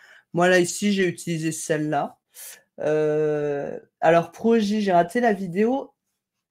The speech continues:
Est-ce que ce sera en replay ? Oui,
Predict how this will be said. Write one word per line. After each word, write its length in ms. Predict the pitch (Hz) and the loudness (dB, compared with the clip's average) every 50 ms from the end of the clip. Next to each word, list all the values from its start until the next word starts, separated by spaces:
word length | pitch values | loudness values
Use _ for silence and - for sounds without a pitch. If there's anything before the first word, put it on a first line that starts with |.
| _ - - | _ -8 -4
Est-ce 260 | 202 214 220 214 - | -2 -2 -2 -2 -6
que 400 | - - - 208 220 220 214 - _ _ _ _ _ _ | -10 -6 -2 -2 -2 -2 -4 -8 _ _ _ _ _ _
ce 260 | - - - - - 180 | -20 -20 -14 -12 -10 -10
sera 640 | 175 - - 175 175 175 190 214 220 - - _ _ - | -10 -8 -8 -6 -4 -2 -2 -2 -4 -4 -10 _ _ -4
en 300 | - 208 214 208 - - - - | -2 0 0 -2 -4 -8 -6 -2
replay ? 540 | 202 202 202 - - 202 202 202 202 175 - - - - _ _ - | -2 -2 -2 -4 -2 0 0 2 0 -2 -4 -8 -18 -20 _ _ -2
Oui, 500 | 170 202 240 254 247 226 - - - | 0 2 4 4 2 0 -4 -10 -20